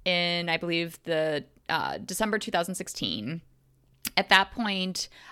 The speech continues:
I believe she had finished her, um, her contribution for The Last Jedi.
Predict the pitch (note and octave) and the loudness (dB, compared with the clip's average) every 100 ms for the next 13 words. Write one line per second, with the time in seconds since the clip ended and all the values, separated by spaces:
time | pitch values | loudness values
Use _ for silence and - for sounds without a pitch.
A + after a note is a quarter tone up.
0 | - F#3+ G#3 G#3 A3 C#4+ A#3 - E3+ G3+ | 0 2 4 2 2 0 0 -2 -2 -2
1 | - - - - - F#3+ F3+ E3+ E3+ D#3+ | -4 -6 -8 -10 -2 2 4 4 4 4
2 | - E3 D3 A#2+ A#2 E3+ - _ _ _ | 2 2 4 2 -2 -6 -12 _ _ _
3 | - G3 - G3 G3 E3 D#3+ F#3 - F3+ | -6 0 2 2 0 0 -2 -4 -2 0
4 | E3 D3+ D#3+ - C3 F3+ B3 D4+ | 4 4 2 0 2 4 4 2